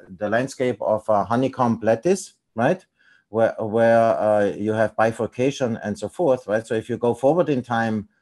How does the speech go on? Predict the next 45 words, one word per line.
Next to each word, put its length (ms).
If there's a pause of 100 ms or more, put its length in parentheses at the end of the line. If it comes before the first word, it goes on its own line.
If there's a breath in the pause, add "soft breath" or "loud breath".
(220)
uh, 360
enough, 500
yeah, 260
and 140
you, 180
and 220
then 120
you, 220
you 240
reverse 400
the 80
velocities 640
and 160
go 140
back, 360 (500 soft breath)
uh, 140
then 240
that 220
works, 680
uh, 260 (320)
as 140
you 80
say, 280
because 360
of 100
the 120
rounding. 440
If 120
there 120
were 140
no 160
rounding 280
off 200
er-, 300
errors, 320
it 100
would 160
work 300
for 200
any, 540
any, 480
uh, 200
distance 400
in 120
time. 300